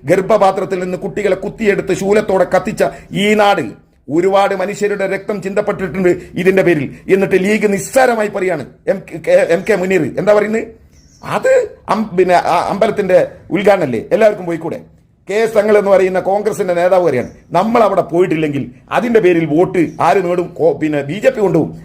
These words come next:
അതുകൊണ്ട് കോൺഗ്രസ് വേണം. ഈ കേരളത്തിലെ ന്യൂനപക്ഷങ്ങളെ നോക്കിക്കൊണ്ട് നിന്നിട്ട് കാര്യമില്ല. ഇത് കേരളം മാത്രമേ കിട്ടുള്ളൂ. പക്ഷേ ഇന്ത്യ ഭരിക്കണമെങ്കിൽ ഉത്തരേന്ത്യയിലെ ഹിന്ദുക്കളെ കൂടി നമുക്ക് ഇവരുടെ കൂടെ വേണം.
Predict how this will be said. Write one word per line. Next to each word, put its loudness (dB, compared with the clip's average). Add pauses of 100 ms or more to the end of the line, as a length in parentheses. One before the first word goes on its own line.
അതുകൊണ്ട് 0
കോൺഗ്രസ് 0
വേണം. 2 (440)
ഈ -6
കേരളത്തിലെ 2
ന്യൂനപക്ഷങ്ങളെ 0
നോക്കിക്കൊണ്ട് 0
നിന്നിട്ട് -2
കാര്യമില്ല. 2 (120)
ഇത് -2
കേരളം 2
മാത്രമേ 0
കിട്ടുള്ളൂ. -4 (180)
പക്ഷേ 0
ഇന്ത്യ 2
ഭരിക്കണമെങ്കിൽ 0 (220)
ഉത്തരേന്ത്യയിലെ 0
ഹിന്ദുക്കളെ 2
കൂടി 0
നമുക്ക് -4
ഇവരുടെ 0
കൂടെ 2
വേണം. 0